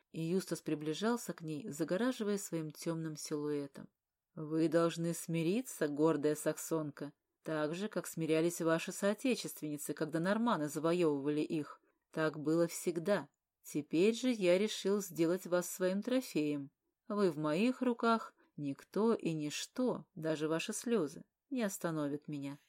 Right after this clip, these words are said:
ибо я решил сделать вас своей». «Своей шлюхой? Своей невольницей? Своей обесчещенной содержанкой?» резко отзывалась Милдред. «Но что скажут на это ваши саксонские солдаты,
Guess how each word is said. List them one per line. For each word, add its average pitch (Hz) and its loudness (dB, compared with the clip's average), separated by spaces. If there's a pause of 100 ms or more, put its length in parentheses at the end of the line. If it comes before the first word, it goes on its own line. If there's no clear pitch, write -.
(140)
ибо 254 2
я 214 4
решил 262 2
сделать 196 2
вас 175 2
своей». 147 0 (420)
«Своей 214 2
шлюхой? 277 4 (140)
Своей 262 8
невольницей? 302 6 (160)
Своей 214 0
обесчещенной 240 2
содержанкой?» 240 2 (440)
резко 180 2
отзывалась 170 -2
Милдред. 151 -4 (520)
«Но 285 0
что - 2
скажут 294 4
на 247 6
это 320 4
ваши 269 4
саксонские 294 2
солдаты, 294 4